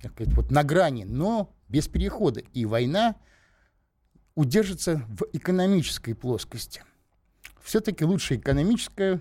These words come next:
война, чем, извините, ядерные грибы или там вспышки достаточно невысоких ядерных взрывов над нашими городами, военными базами, да, впрочем, и над американскими тоже.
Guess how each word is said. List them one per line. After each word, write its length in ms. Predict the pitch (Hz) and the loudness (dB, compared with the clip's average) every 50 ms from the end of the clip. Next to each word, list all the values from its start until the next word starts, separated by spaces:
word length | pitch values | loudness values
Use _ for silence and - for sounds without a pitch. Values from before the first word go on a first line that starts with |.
| - _ - | -6 _ -4
война, 360 | - 175 180 180 180 175 170 | -2 0 0 2 2 2 0
чем, 380 | 170 - - 160 160 165 156 - - - - - | 0 -2 -4 -4 -4 -4 -4 -8 -10 -18 -14 -10
извините, 560 | 127 110 95 101 107 117 131 139 - - 135 - - | -10 -8 -6 -4 -2 -2 -2 -2 -4 -6 -10 -10 -4
ядерные 520 | 120 120 135 139 120 127 120 123 120 120 113 | 0 2 2 2 2 0 -4 -4 -4 -4 -4
грибы 340 | 113 113 117 113 147 170 | -4 -4 -4 -2 -2 -2
или 140 | 156 120 110 | -2 -2 -4
там 180 | 107 - 117 113 | -4 -4 -6 -6
вспышки 540 | - - - - 120 113 - - - - - _ _ _ _ _ _ _ - - - | -6 -10 -12 -12 -12 -12 -12 -14 -16 -16 -16 _ _ _ _ _ _ _ -18 -14 -10
достаточно 540 | 110 104 113 110 - - 127 117 - 135 | -6 -4 -4 -2 0 0 -2 0 0 2
невысоких 680 | 131 139 151 147 147 165 - - 214 156 117 139 - - | 2 4 4 4 2 0 0 0 0 0 -2 -4 -8 -6
ядерных 380 | - 110 104 104 98 104 113 107 | -6 -8 -6 -8 -8 -6 -6 -6
взрывов 420 | 95 95 131 147 151 143 - - | -4 -2 -2 -2 -2 -2 -4 -6
над 220 | 107 101 95 95 98 | -10 -8 -8 -6 -6
нашими 380 | 107 107 101 - - 104 104 | -6 -6 -6 -6 -8 -8 -8
городами, 480 | 101 101 104 104 110 123 151 170 151 120 | -8 -6 -6 -4 -2 -2 0 0 0 -2
военными 440 | 107 101 101 104 98 101 104 104 101 | -2 -4 -4 -6 -4 -6 -6 -6 -4
базами, 460 | 101 120 143 147 139 139 131 117 - - - _ _ _ - | -2 0 0 0 0 -2 -4 -6 -8 -10 -18 _ _ _ -8
да, 80 | 226 214 | -8 -8
впрочем, 440 | - - 160 175 165 - - 120 | -4 -2 -2 -2 -2 -2 -2 -2
и 200 | 107 110 113 120 | -2 -2 -2 -2
над 200 | 123 117 120 113 | -2 -2 -2 0
американскими 800 | 120 123 120 110 107 101 - 120 101 - - - 127 117 107 - _ _ _ _ _ _ _ _ | 0 2 2 0 0 -2 -4 -4 -4 -6 -6 -6 -6 -6 -6 -8 _ _ _ _ _ _ _ _
тоже. 420 | - 185 147 123 95 80 92 - | 0 2 2 2 2 -2 -8 -14